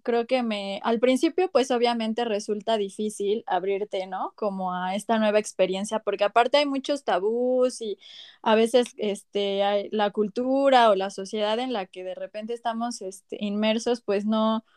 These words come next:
no ven el correcto que tú digas, "Bueno, pues, es que voy a terapia y quiero ir a terapia por mí", ¿no?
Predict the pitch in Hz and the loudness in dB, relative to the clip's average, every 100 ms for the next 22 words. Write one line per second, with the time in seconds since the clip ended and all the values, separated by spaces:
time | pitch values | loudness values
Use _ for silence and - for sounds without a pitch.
0 | _ _ - 240 254 254 254 233 208 208 | _ _ 0 4 6 6 4 0 -2 -2
1 | 208 196 - 208 196 208 208 196 214 226 | -4 -6 -8 -8 -6 -2 0 0 0 -2
2 | 180 180 196 202 - 208 202 202 190 190 | -4 -6 -8 -6 -2 2 4 2 2 2
3 | 190 196 180 196 196 185 175 180 180 180 | 0 -2 -4 -2 0 -2 -2 -2 -2 -2
4 | 196 190 180 180 247 277 214 208 262 | -4 -4 -12 -2 0 0 -2 -4 -6